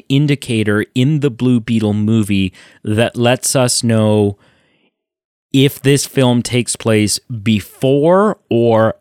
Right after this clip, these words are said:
after the events of Flash? Because if it takes place before the events of Flash,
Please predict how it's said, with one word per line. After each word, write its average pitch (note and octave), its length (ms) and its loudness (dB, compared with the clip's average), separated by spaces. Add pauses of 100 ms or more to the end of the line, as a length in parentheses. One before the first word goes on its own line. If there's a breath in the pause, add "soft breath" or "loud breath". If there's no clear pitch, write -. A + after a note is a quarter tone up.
(140)
after A2 460 -2
the G2+ 180 -2
events F2+ 640 -6 (440)
of F#2 180 -4
Flash? - 680 -14 (3250 loud breath)
Because A#2 240 0
if A#2 100 0
it A2 100 -2
takes D#3 260 -2
place D#3 300 0
before C#3 580 -2
the E3+ 160 0
events C3+ 340 0
of B2 120 -4
Flash, F#2 480 -4